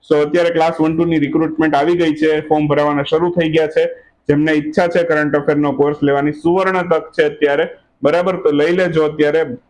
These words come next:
ધીમે ધીમે કરતા પ્રાઇસ વધી જશે, ઘટશે નહીં અત્યારે, બરાબર. So જેમને ઈચ્છા છે, બરાબર, તૈયારી જેમને કરવી છે એ લોકો ક્યારેય રાહ નથી જોતા,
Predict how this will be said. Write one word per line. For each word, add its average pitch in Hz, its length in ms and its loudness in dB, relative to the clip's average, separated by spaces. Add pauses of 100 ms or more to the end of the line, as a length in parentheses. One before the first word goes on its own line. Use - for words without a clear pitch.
(200)
ધીમે 170 200 2
ધીમે 170 240 0
કરતા 156 340 0
પ્રાઇસ 143 420 -2
વધી 131 340 0
જશે, 165 380 0
ઘટશે 151 520 -2
નહીં 127 260 0
અત્યારે, 117 320 -2
બરાબર. 180 380 0 (380)
So 143 80 0
જેમને 147 260 0
ઈચ્છા 160 420 -2
છે, 160 380 -2 (220)
બરાબર, 170 320 0
તૈયારી 190 580 0
જેમને 175 280 0
કરવી 202 420 0
છે 175 180 2
એ 170 200 0
લોકો 175 300 0
ક્યારેય 170 400 2
રાહ 147 180 2
નથી 143 260 0
જોતા, 120 420 -2